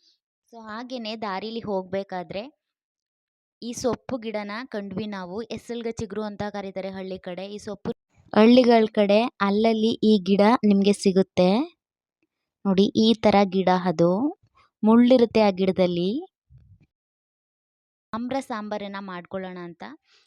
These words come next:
ಗಿಡದಲ್ಲಿ ಈ ಚಿಗುರನ್ನ ನಾವು ಕಿತ್ಕೊಳ್ತಾ ಇದ್ವಿ. ನನ್ನ, ನನ್ಗಂತೂ ಕೀಳಕ್ಕೆ ಬರ್ತಾ ಇರ್ಲಿಲ್ಲ. ಅಲ್ಲಿ ಮುಳ್ಳು ಜಾಸ್ತಿನೇ ಇದೆ ಫ್ರೆಂಡ್ಸ್. So, ಗಿಡ ಕೀಳಕ್ ಹೋದ್ರೆ ನನ್ಗೆ ಮುಳ್ಳು ಚುಚ್ತಾ ಇತ್ತು.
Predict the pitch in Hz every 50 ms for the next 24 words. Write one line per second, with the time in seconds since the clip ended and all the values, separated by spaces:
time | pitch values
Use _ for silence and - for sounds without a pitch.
0 | _ - 190 208 196 220 185 202 190 190 190 214 254 311 - _ _ _ _ _
1 | _ _ _ _ _ _ _ _ _ _ _ 392 - - 214 214 220 220 208 -
2 | - _ _ - 254 247 202 240 226 240 233 214 208 208 240 320 - 240 214 196
3 | 196 185 190 214 294 339 - - 233 220 _ - 208 196 190 - 196 185 180 165
4 | 165 190 214 226 226 196 175 180 190 196 190 - - - 190 190 196 214 220 208
5 | 208 190 190 - 208 220 - _ - 208 214 214 208 196 - 214 202 196 190 180
6 | - - 190 185 185 175 180 180 175 175 170 165 175 196 247 - _ _ _ _
7 | _ _ _ _ 185 202 214 233 226 214 220 226 233 240 247 240 - 208 190 165
8 | 165 180 214 220 - - 220 214 208 202 196 196 180 196 196 - - 196 185 185
9 | 180 - - - _ _ _ _ _ _ 226 220 220 196 180 185 208 202 220 233
10 | 226 _ _ _ _ _ - 214 214 233 240 240 240 - - 214 214 202 208 226
11 | 226 208 208 202 226 226 220 214 214 214 220 233 - - 220 - - - - 208
12 | 202 196 190 180 - - 202 233 285 - _